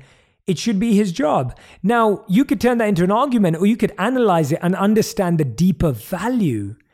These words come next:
And when you get to the value, you might see that you actually agree versus when you focus on how that value is displayed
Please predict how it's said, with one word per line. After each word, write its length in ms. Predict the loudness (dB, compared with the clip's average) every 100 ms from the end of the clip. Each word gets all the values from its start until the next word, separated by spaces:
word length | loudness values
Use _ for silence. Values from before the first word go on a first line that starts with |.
| _ -12
And 140 | -4 0
when 120 | 2
you 120 | 0
get 160 | 0 -4
to 80 | -6
the 80 |
value, 520 | -6 -4 -2 -2 0 2
you 180 | 2
might 200 | -2 -6
see 220 | -8 -6 -4
that 160 | -2
you 100 | -2
actually 320 | -4 -2 -2
agree 480 | -2 0 0 0 0
versus 460 | 0 0 -2 -4 -4
when 180 | -2 -2
you 100 | -2
focus 760 | -4 -4 -2 -2 0 -2 -8 -20 _ _ -6
on 140 | -4
how 220 | -2 -2 -2
that 220 | -2 -2
value 320 | -2 0 0
is 120 | 0
displayed 600 | -2 -6 -6 -4 0 0